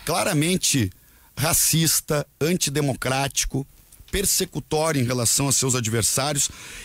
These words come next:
Eu ontem assis-, assisti um áudio de um professor muito interessante, porque ele dizia, "Olha, eu não votei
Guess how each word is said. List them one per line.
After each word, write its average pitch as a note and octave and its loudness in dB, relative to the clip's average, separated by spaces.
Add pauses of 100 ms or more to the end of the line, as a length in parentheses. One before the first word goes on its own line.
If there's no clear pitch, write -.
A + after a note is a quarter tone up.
Eu D#3 0
ontem G#3 0
assis-, - 0
assisti - 0
um E3+ 2
áudio C#3 0 (560)
de C#3+ 0
um D3 -2
professor E3+ 0 (260)
muito G3+ 2
interessante, A2 0
porque - -2
ele D#3+ 0
dizia, E3 2
"Olha, G3 0 (460)
eu G3+ 2 (640)
não G#3+ 2
votei F#3 -2